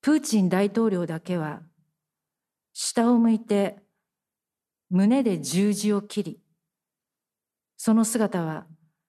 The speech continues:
原爆投下をしたアメリカに対するなんと残酷なことを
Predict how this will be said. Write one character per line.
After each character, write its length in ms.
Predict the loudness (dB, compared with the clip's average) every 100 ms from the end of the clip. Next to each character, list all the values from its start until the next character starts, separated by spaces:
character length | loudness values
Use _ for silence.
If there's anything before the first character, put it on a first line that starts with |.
| _ _ _ _ _ -2
原 180 | 2 4
爆 280 | 2 -2
投 160 | 0 0
下 140 | 2
を 40 | -2
し 80 | 0
た 120 | 2
ア 20 |
メ 100 | 2
リ 80 | 2
カ 120 | 0
に 120 | 0
対 200 | 0 -2
す 140 | -2 -6
る 200 | -8 -12 _ _ _ _ _ _
な 220 | 2 2
ん 120 | 2
と 100 | 0
残 260 | 0 0 0
酷 260 | -2 -2 0
な 140 | 0
こ 120 | -4
と 200 | -4 -4
を 180 | -4 -10